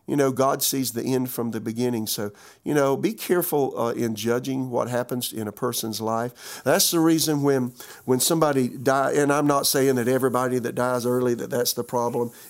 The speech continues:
It could be they just didn't have sufficient faith. It could be a thousand and one reasons. You know, get your mind off all that. I keep my mind off of what happens to other people, and I keep myself focused on me and the Lord. You know, I don't judge myself in the light of what happens to someone else.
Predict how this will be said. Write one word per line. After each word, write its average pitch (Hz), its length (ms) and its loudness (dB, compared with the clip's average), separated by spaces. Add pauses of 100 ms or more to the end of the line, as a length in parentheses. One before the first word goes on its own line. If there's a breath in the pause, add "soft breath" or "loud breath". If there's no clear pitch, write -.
It 120 220 -2
could 127 220 -2
be 123 160 0
they 113 160 -2
just 113 240 -6
didn't 123 200 -4
have 117 200 -2
sufficient 113 560 -4
faith. 123 520 0
It - 80 -20
could 113 120 -8
be 113 140 -6
a 110 100 -6 (320 loud breath)
thousand 120 460 -2
and 120 100 0
one 120 200 0
reasons. 127 420 0
You 220 180 -2
know, 185 180 2
get 233 360 -8
your 170 100 0
mind 156 260 2
off 139 220 2
all 127 220 2
that. 123 240 -2 (240 loud breath)
I 202 100 2
keep 226 280 -4
my 160 160 2
mind 151 340 2
off 127 160 -2
of 139 80 -4
what 156 180 2
happens 151 420 0
to 135 120 -2
other 135 180 2
people, 120 460 -2 (260 loud breath)
and 110 160 -2
I 143 140 2
keep 175 300 -6
myself 143 520 2
focused 131 420 0
on 123 160 2
me 143 160 2
and 123 120 2
the 120 80 2
Lord. 123 500 0 (400 soft breath)
You - 100 -6
know, 101 120 -2
I 131 100 2
don't 151 200 2
judge 139 300 2
myself 139 460 2
in 127 80 0
the 120 80 2
light 123 200 2
of 117 120 -2
what 113 100 -2
happens 110 300 -4
to 107 80 -10
someone 107 320 -2
else. 131 360 0